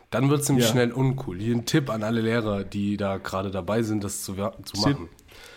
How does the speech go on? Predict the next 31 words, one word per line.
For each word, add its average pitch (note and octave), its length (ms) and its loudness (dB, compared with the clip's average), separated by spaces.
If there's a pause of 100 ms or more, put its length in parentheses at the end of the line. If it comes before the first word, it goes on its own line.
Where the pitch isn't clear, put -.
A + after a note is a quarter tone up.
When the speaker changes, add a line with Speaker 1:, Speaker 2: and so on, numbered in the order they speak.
(500)
Speaker 2:
Nehmt D#3+ 380 2
euren D#3+ 300 4
Kollegen D#3+ 420 2
mal D3+ 140 2
beiseite, C3 680 4
der C3+ 260 4
sich C3 260 0
jetzt C#3 360 -2
denkt, C#3+ 260 2
nachdem C#3 380 0
er C#3 80 4
irgendwie B2+ 420 2
TikTok D3+ 460 2
vor C#3 220 2
zwei C3+ 240 4
Tagen C3+ 260 4
runtergeladen C3 760 4
hat, C3 140 2
Speaker 1:
Ja, F2+ 80 2
Speaker 2:
er A2+ 80 6
Speaker 1:
ja, B2 60 4
Speaker 2:
muss C#3 180 4
Speaker 1:
ja, D3 80 4
Speaker 2:
jetzt - 80 -2
Speaker 1:
ja. - 60 0
Speaker 2:
mit C3 100 2
Skibrille D3 640 8
zur A#2+ 180 2
Schule A2 340 2
zu - 140 -4
kommen. G#2 300 0